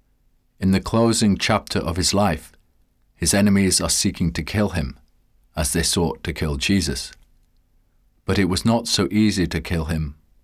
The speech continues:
before he was ready to lay down his life. Several times, Samson's enemies sought to defeat him in his sleep, but Samson overcame sleep as Jesus overcame death.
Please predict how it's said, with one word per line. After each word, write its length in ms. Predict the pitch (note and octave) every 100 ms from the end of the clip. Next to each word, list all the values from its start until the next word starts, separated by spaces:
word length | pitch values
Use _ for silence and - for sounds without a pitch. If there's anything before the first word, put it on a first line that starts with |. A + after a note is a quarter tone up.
| -
before 400 | - - F2 E2+
he 140 | D#2+
was 180 | E2 D#2
ready 320 | E2+ E2+ D2+
to 160 | C#2+ D#2+
lay 240 | D#2 D#2+
down 220 | D#2 D2
his 180 | C#2+ C#2+
life. 320 | D#2+ D#2+ - - _ _ _ _ _ _ _ _ _ _ -
Several 500 | - G2 E2+ E2+ D#2
times, 580 | - G2+ E2+ E2 - - _ _ _
Samson's 580 | - G#2 F#2+ - F#2 D#2+ -
enemies 440 | G2+ F2+ D#2+ D#2+
sought 380 | - G2 F2 -
to 80 | D#2+
defeat 440 | D#2+ - F2+ -
him 120 | E2
in 120 | D#2+
his 140 | D2+ D2
sleep, 460 | - - G#2+ D#2+ - _ _ _ _ _ _ _ _
but 160 | - -
Samson 480 | G#2 G2 F2 F#2+
overcame 580 | - F#2+ F#2+ F#2 F#2 E2
sleep 420 | - - G#2 - - _ _ _ _ _ -
as 160 | D#2
Jesus 540 | - G2 F2 C2+ D2 -
overcame 540 | F2 D2+ C#2+ E2 C#2
death. 400 | C2+ E2+ C2+ -